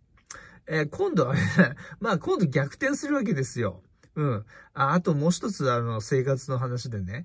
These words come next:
やはり昔、あの、外食っていうのはそんなにしなかったんですよね。あの、なんか、年に二、三回とかそのぐらいじゃない、内食、あの、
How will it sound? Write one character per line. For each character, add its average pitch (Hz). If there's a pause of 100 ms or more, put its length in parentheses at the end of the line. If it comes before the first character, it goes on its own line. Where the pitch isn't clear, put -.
(340)
や 165
は 185
り 143
昔、 127
あ 196
の、 175
外 143
食 285
っ -
て 294
い 196
う 151
の 120
は 120
そ -
ん 160
な 226
に 240
し -
な 202
か 269
っ 277
た 156
ん 117
で 107
す -
よ 104
ね。 104 (540)
あ 127
の、 117
な 175
ん 196
か、 117 (360)
年 185
に 127
二、 104
三 160
回 170
と 170
か 143
そ 110
の 113
ぐ 139
ら 165
い 170 (200)
じ 151
ゃ 151
な 120
い、 101
内 113
食、 110
あ 120
の、 98